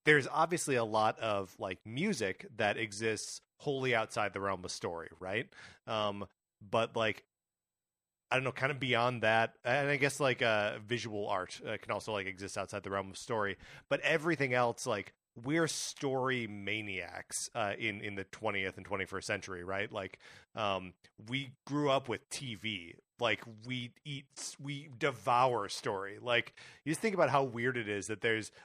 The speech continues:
a new thirty-minute story on T V, like, every half hour,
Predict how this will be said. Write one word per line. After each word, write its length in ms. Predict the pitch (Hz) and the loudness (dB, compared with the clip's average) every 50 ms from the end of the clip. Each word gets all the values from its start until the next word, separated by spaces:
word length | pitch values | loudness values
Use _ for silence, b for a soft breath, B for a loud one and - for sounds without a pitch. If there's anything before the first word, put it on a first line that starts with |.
| B - | B -2
a 100 | 120 123 | -2 -2
new 340 | 113 117 117 123 131 135 131 | -2 -2 -2 -2 -2 -2 -4
thirty-minute 680 | 135 - 127 120 123 120 120 113 113 107 107 117 - | -2 0 2 2 2 2 0 0 0 0 0 -2 -2
story 420 | - - 131 117 110 110 104 104 113 | -4 -2 0 0 2 2 2 2 2
on 200 | 104 104 104 98 | 0 0 -2 -4
T 200 | - 127 110 107 | -6 -6 -6 -4
V, 380 | 95 110 107 101 98 - - - - | -4 -4 -2 -2 -4 -4 -6 -10 -8
like, 240 | 143 127 110 107 - - | -4 -2 -2 -2 -2 -2
every 400 | 120 117 101 107 117 117 113 107 | -2 -2 -2 -2 -2 0 2 4
half 200 | 104 113 113 - | 6 4 6 6
hour, 440 | 143 165 185 127 107 104 104 107 | 8 8 8 8 8 6 4 2